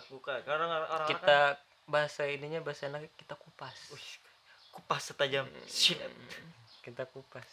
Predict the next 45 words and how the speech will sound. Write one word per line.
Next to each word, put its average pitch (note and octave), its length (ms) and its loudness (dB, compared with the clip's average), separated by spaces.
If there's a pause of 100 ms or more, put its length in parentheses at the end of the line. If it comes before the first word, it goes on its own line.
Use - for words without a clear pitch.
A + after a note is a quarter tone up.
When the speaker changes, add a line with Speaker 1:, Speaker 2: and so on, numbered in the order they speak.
(920)
Speaker 1:
Pikir F3 240 -6
ada D3+ 240 -4
awan, F#3+ 120 -2 (200)
kupas-kupas. C#3 960 -6 (880)
Apa D#3 240 -4
itu? F#3 240 -6 (160)
Anggur E3+ 240 -4
dikupas, E3+ 400 -10
dioperasi. E3+ 560 -6 (320)
Speaker 2:
<laughs> - 320 -12
Iya, C3+ 240 -4 (320)
anggur B2+ 320 -6
dioperasi. B2 560 -12 (640)
Waktu F#3+ 240 -6
itu B3 80 6
apa B3 240 6
ya, G3+ 160 8
operasi F#3 400 4
anggur? G#3 260 0
Eh, E3 220 -2 (240)
anggur D#3 160 -4
dioperasi E3 400 -2
itu A3 160 -2
apa G#3+ 160 0
ya F#3+ 80 4
waktu F#3+ 240 -6
itu - 160 -16
ya? D#3+ 60 2 (100)
Aku D3+ 80 -14
Speaker 1:
Iya, E3+ 80 -8
Speaker 2:
pernah, F#3 180 2
Speaker 1:
namanya, F#3+ 180 4 (120)
Speaker 2:
pernah, D#3 80 10
Speaker 1:
iya, A3 240 6
gua A3 160 2
lupa. G#3 240 0 (320)
Speaker 2:
pernah F3+ 240 2
tahu G#3+ 160 0
dari G3 240 -2
mana G#3 400 2
gitu F3+ 160 -4
Speaker 1:
Dari G3 160 2
Speaker 2:
pokoknya. - 80 -6
Speaker 1:
Twitter, A#3 320 6
cuy. F#3 280 0